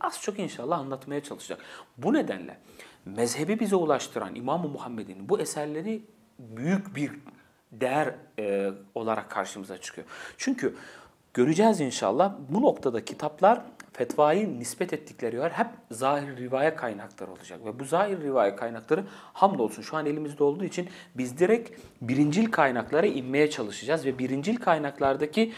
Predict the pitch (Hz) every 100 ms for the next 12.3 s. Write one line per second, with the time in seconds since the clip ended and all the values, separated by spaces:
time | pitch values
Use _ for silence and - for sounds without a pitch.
0 | - - 131 139 - 147 120 123 240 196
1 | 131 147 208 208 - 123 151 185 165 175
2 | 165 - 151 156 170 175 147 110 - 85
3 | - - - 123 123 170 196 196 - -
4 | - - 131 139 170 240 180 135 104 95
5 | - 127 147 196 254 220 156 151 214 190
6 | 123 101 - 143 170 - - - - -
7 | - - 170 165 175 151 - - _ _
8 | _ _ _ 147 156 165 165 151 156 156
9 | 156 143 143 156 156 156 156 147 151 151
10 | 151 151 143 147 147 147 151 147 147 147
11 | 151 - 151 147 - 135 160 151 - -
12 | 131 143